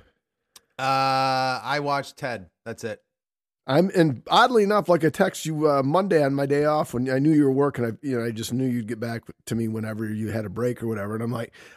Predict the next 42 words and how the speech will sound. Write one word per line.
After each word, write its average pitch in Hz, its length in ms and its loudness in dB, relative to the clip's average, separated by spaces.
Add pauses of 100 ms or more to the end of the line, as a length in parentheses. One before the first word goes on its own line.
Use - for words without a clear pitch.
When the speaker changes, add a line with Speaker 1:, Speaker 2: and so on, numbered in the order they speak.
(180)
Speaker 2:
'cause 151 100 2
I 240 100 6
could 403 140 0
have 370 120 0
swore 196 360 4
I 127 80 0
was 123 240 -4
multiple 139 540 0
behind. 104 480 -6 (680)
Speaker 1:
Yeah. 95 180 -14 (120)
Speaker 2:
And 143 120 2
then 147 140 6
I 139 80 4
watched 147 420 0
number 139 360 0
nine, 143 640 0 (720)
and 127 160 2
then 135 100 2
it 127 140 -2
said 127 340 -4
recommended 139 580 0
for - 120 -6
you, 180 200 2
and 165 80 -2
I'm 123 120 -2
like, 120 240 -4 (480)
"Really? 339 300 0
I'm 107 140 -6
caught 151 260 0
up," 170 200 0
and 135 80 -4
that's 143 240 -2
why 139 160 0
I 131 200 -2
asked. 131 280 -2
So 131 380 2
I 123 80 0
have, 127 280 0 (100)
I 123 80 -2
have 123 200 2
not 160 320 2
watched 160 420 -2